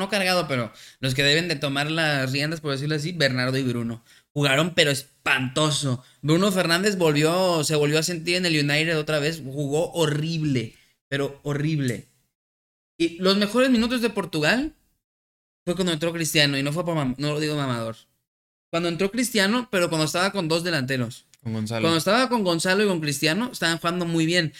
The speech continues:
Speaker 1: Porque Cristiano estaba apoyando bien, estaba tocando bien de primera, pero aparte de eso, le estaba jalando la marca con madre a Gonzalo Ramos, tanto que se quedó una solísimo Gonzalo Ramos y la cagó.
Speaker 2: Y cabezazos.
Speaker 1: Pero ese fue el cambio que donde la cagó, ¿no? Déjame ver qué minuto fue. En,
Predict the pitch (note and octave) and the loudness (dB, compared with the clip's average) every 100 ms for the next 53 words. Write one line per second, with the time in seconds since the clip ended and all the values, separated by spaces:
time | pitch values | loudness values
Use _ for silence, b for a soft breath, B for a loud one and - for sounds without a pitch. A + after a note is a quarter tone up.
0 | B D#3+ D#3 E3 D#3+ D#3 G3 A3+ B3+ G#3+ | B -2 0 0 -2 2 4 4 2 2
1 | G#3+ G#3 F3 F#3 F#3 F3 F#3 F3+ F3 F3+ | 2 2 0 2 0 0 -2 0 -2 0
2 | F3 D#3+ D#3+ E3 F3 F3 D3 D3+ G3 D#3+ | -4 -2 -2 -2 -2 -4 -2 2 0 2
3 | D3 D#3 E3+ G#3 F3+ E3+ B3 - B B | 0 0 0 0 0 -2 -4 -6 B B
4 | C#3+ D3+ G3 G#3 D#3+ F3 G#3+ D#3 D3 - | 0 4 2 2 0 2 2 0 0 -2
5 | G#3 G3+ E3+ D3+ D#3 D#3+ F3 A3+ G#3 D3 | -4 -8 -8 -4 -2 0 0 0 0 -2
6 | E3 E3 D3 D#3 G#3 - D#3 D#3 G3 F3+ | -2 -2 -2 -4 -6 -4 -2 -2 -2 -2
7 | D3+ C#3+ C3+ D3 F3+ E3+ D#3+ C#3 D3+ F#3+ | -4 -2 0 0 0 0 0 0 -2 -2
8 | F#3 C#3+ D3+ C#3+ C#3 D#3 D3+ A#2 A2 G#2+ | -4 -2 -2 -2 -2 -4 -4 -6 -6 -8
9 | G#2+ G2+ G2 G#2+ A2+ - - - - _ | -8 -8 -8 -8 -10 -12 -6 -6 -6 _
10 | _ _ _ - F3 F3 D#3 D#3 E3 F#3 | _ _ _ 2 4 4 4 2 4 4
11 | F#3 F#3 F#3 F#3 F3+ E3+ E3 E3 E3 E3+ | 2 4 2 2 0 0 2 2 0 -4
12 | G3 E3+ B2 C#3+ D#3+ D3+ D3+ D3+ D3+ D3+ | -2 -4 -6 -8 -6 -6 -4 -6 -4 -4
13 | D3+ D#3 E3+ A#3 - _ _ _ _ _ | -4 -6 -6 -8 -10 _ _ _ _ _
14 | _ _ _ _ _ D#3 | _ _ _ _ _ -8